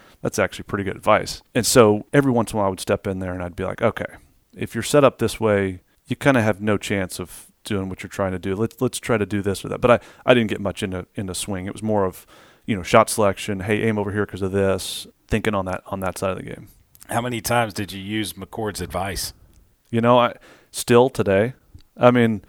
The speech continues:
Speaker 1: people ask and I'll kinda watch a little bit, and then it's, then you kinda, 'cause it's true, if you step in there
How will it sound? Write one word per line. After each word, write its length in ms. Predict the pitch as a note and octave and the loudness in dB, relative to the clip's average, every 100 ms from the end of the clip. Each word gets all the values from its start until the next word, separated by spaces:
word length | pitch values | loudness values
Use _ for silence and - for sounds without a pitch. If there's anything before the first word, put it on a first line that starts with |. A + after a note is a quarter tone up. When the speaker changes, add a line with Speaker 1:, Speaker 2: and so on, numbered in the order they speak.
| _ _ _ _ _ - - | _ _ _ _ _ -20 -10
Speaker 1:
people 280 | - C3+ B2+ | 0 2 4
ask 460 | G#2 G#2+ A#2+ C3 - | 6 8 6 4 0
and 100 | G2+ | 2
I'll 160 | G2+ | 4
kinda 280 | G2 B2+ G#2 | 2 0 0
watch 480 | F#2 F#2 G2 G#2+ - | 0 0 2 0 -2
a 60 | G2 | -8
little 440 | F#2+ G2 G#2 A#2 | -6 -2 0 0
bit, 380 | A2+ B2+ C#3+ - | 0 2 2 0
and 220 | - A2 A2 | -2 -2 0
then 120 | G#2+ | -2
it's, 320 | G2+ - - - | -4 -8 -14 -2
then 160 | B2+ | 0
you 100 | A#2 | 0
kinda, 400 | A2+ B2+ A2+ G2+ - - - _ _ _ _ _ _ _ _ _ - | 0 2 2 0 -4 -20 -20 _ _ _ _ _ _ _ _ _ -4
'cause 140 | D#3 | -4
it's 100 | - | -4
true, 340 | - - C#3 G2+ | -6 0 0 0
if 120 | F#2+ | -4
you 60 | A2 | -2
step 240 | A#2 - | -2 0
in 120 | A2 | -2
there 280 | G2+ G2 F#2 | -2 -2 -4